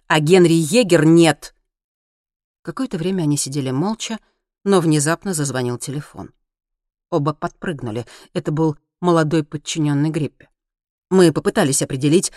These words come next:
откуда поступил звонок. Странно, но его зарегистрировали не наши обычные приборы, а шпионский спутник. Он не связан ни с одной из известных коммуникационных систем.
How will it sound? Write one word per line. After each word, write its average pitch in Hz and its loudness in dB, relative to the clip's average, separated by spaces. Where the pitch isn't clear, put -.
откуда 165 2
поступил 151 -4
звонок. 147 -2
Странно, 135 0
но 190 4
его 185 4
зарегистрировали 175 2
не 180 6
наши 226 2
обычные 147 0
приборы, 147 0
а 175 2
шпионский 170 0
спутник. - -8
Он 170 4
не 170 6
связан 180 2
ни 202 4
с 185 0
одной 185 2
из 190 2
известных 170 2
коммуникационных 165 0
систем. 131 -6